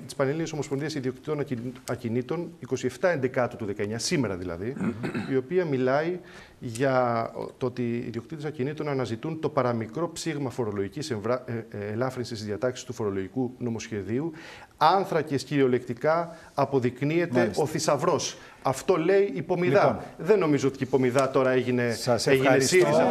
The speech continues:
Speaker 2: και μπαίνουμε κατευθείαν στο μεταναστευτικό προσφυγικό. Κύριε Καραγκούνη, τι γίνεται, γιατί υπάρχει αυτή η δυσκολία να πιστούν οι τοπικές κοινωνίες, όχι μόνο στην υπηρετική χώρα, αλλά βλέπετε τι γίνεται τώρα και στα νησιά του βορειοανατολικού Αιγαίου,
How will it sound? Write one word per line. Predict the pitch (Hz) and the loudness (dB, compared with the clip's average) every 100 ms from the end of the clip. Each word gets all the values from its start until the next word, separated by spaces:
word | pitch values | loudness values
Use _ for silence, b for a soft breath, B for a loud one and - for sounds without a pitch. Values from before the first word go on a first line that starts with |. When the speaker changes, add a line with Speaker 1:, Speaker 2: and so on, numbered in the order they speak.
| - | 4
Speaker 2:
και | 202 190 160 | 4 4 4
μπαίνουμε | 220 233 220 | 6 6 6
κατευθείαν | 208 196 185 - 247 226 | 6 4 4 4 4 4
στο | - | 4
μεταναστευτικό | 214 214 208 196 - 175 185 - 208 - | 4 6 4 4 2 2 2 6 6 6
προσφυγικό. | 180 160 165 151 151 185 202 | 4 2 2 2 4 4 6
Κύριε | 202 196 180 | 6 4 6
Καραγκούνη, | 175 160 160 220 208 208 196 185 - - | 6 6 4 4 4 4 2 -2 -10 -6
τι | - 247 | 2 4
γίνεται, | 196 170 123 107 113 127 | 4 4 4 4 2 2
γιατί | 131 143 160 254 | 2 2 4 2
υπάρχει | 233 226 - | 4 4 4
αυτή | 170 - | 2 2
η | |
δυσκολία | 143 143 - 143 127 151 135 123 123 | 2 2 2 2 4 4 6 4 4
να | 127 | 2
πιστούν | - 123 - 143 | 2 0 0 0
οι | 131 | 2
τοπικές | 127 - 113 143 139 | 0 0 0 0 0
κοινωνίες, | 127 117 113 131 123 - | 0 2 2 4 2 2
όχι | 240 240 | 0 0
μόνο | 269 233 | 2 2
στην | 170 127 | 2 0
υπηρετική | - 104 208 - 104 | 0 0 -2 -4 -6
χώρα, | - 101 104 - B B | 0 2 2 0 B B
αλλά | - 165 170 | 0 2 4
βλέπετε | 202 214 185 | 2 2 2
τι | 170 165 | 2 0
γίνεται | 139 127 117 | 2 2 2
τώρα | 101 117 | 2 2
και | 107 | 2
στα | 117 120 | -2 -2
νησιά | 107 - 139 | -2 2 2
του | 120 | 2
βορειοανατολικού | 98 107 107 104 101 101 98 117 | 0 0 0 0 -2 -4 0 0
Αιγαίου, | 104 92 113 107 95 | 0 2 0 2 0